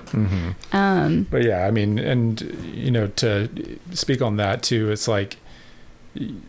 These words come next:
Speaker 1: to have some grace and understanding that those people, I don't know why they reacted those ways and
Speaker 2: Yeah.
Speaker 1: why it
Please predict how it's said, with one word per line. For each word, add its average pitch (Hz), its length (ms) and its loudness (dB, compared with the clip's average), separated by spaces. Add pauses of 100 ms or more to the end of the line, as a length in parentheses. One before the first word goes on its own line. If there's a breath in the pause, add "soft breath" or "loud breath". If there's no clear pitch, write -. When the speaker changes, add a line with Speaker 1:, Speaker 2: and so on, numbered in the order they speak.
(560)
Speaker 1:
to 127 120 4
have 143 160 4
some 127 180 2
grace 110 380 2
and 101 180 0
understanding 98 600 0
that 92 180 0
those 95 180 2
people, 95 540 0
I 104 80 2
don't 101 160 0
know 95 100 0
why 92 180 -2
they 92 200 0
reacted 107 400 0
those 107 200 0
ways 110 360 0
and 98 240 -2
Speaker 2:
Yeah. 139 300 0 (100)
Speaker 1:
why 95 380 0
it 104 440 -2